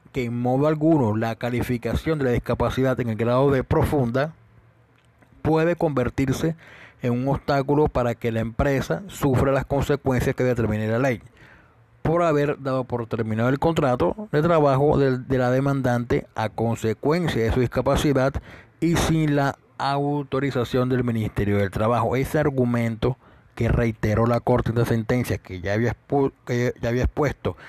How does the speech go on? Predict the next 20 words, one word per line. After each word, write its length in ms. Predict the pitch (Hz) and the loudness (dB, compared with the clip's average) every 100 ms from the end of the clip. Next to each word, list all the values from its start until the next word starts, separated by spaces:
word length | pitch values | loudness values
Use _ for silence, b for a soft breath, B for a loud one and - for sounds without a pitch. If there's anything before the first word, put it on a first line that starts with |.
| B B | B B
en 140 | 127 127 | -2 0
una 140 | 135 | 0
sentencia 500 | 143 131 135 139 139 | -2 -2 -2 -2 0
del 80 | 123 | 2
dos 80 | 131 | 2
mil 100 | 135 | 0
diecisiete, 440 | 147 - 131 - | -2 -4 -12 -8
del 260 | 127 123 127 | -4 -2 0
dos 160 | 117 | 0
mil 220 | 123 143 | 2 2
diecisiete 480 | 160 170 156 151 160 | 4 4 4 2 2
me 240 | 143 131 123 | 0 0 -2
encantó. 680 | 117 110 113 107 139 202 - B B B B B B B B - | -2 -2 -2 0 -2 -2 -6 B B B B B B B B -6
Y 220 | 233 240 - _ - _ _ _ _ _ | -4 -4 -12 _ -20 _ _ _ _ _
por 220 | 147 139 | -2 2
lo 120 | 139 131 | 2 0
que, 880 | 139 123 117 107 101 92 95 73 - - _ _ _ _ _ _ | 0 0 0 0 0 -2 -6 -10 -14 -20 _ _ _ _ _ _
resumiendo 800 | 131 143 139 151 156 175 190 196 | -4 -2 0 0 0 0 0 0
todo 300 | - 170 175 | 2 4 4
lo 160 | 170 | 4